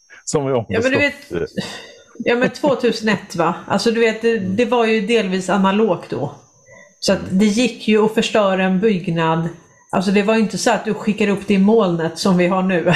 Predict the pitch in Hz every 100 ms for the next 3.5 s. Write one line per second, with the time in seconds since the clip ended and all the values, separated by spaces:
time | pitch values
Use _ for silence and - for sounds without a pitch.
0 | - - 226 220 226 202 214 214 220 220
1 | 196 190 190 - - - - 202 208 214
2 | 214 190 196 185 202 185 185 196 180 185
3 | 185 208 214 -